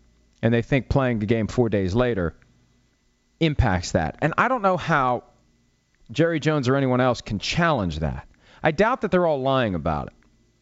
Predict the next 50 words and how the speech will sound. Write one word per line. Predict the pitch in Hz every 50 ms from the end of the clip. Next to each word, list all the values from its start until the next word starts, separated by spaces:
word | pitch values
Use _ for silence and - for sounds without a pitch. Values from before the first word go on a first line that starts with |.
| _ _ _ _ _ _ _ _ _ _ _ _ _ _ _ _ _ - -
You | 156
know, | 160
the | 151 147
body | 113 - 175 190 220 220 190
needs | 170 165 165 143 151
a |
certain | - - 165 139 131 139
amount | 131 123 123
of | 131
time | - - 101 104 117 120
to | - - 151 131
recover | 117 127 - - - 180 202 180 131 123 123 131 - - - _ _
from | - - 156 147
playing | - - 139 117 110 113 120
in | 135
a | 147
game. | 190 208 175 101 - - - _ _ _ _ _ _ _ - - -
And | 143 143
a | 147
lot | 170 202
of | 208
these | 170 139 117
guys | 143 139 143 143
don't | - 151 139 -
feel | - 151 135
better | 110 143 135 139 156
until | 147 131 147 127
Friday | - - 135 127 120 120 123
or | 120 113
Saturday. | - - 156 156 143 117 82 - - - - _ _ _ _ _ _ _ _ _ _ _ _ _ _ _ _ _ _ _ _ _ _ _ _ _ _ _ _ - -
And | 160 160 151 -
there | 160 170 156
are | 139
plenty | - 214 220 233
of | -
people | 226 214 165 147 -
out | - 131 147 156 - -
there | 160 151 151 131
who | 139
want | 120 127 135 131
to | 107
defend | 113 107 - - 151 151 147 143 131 -
Thursday | - - 147 139 117 131
Night | 120 113 107
Football, | - 156 131 - - 110 104 92
and | - 131 135
they | 131 123
skirt | - - - - - - _ - 190 202 196 170
around | 156 139 131 127 127 120 113 101
that. | 90 92 80 67 -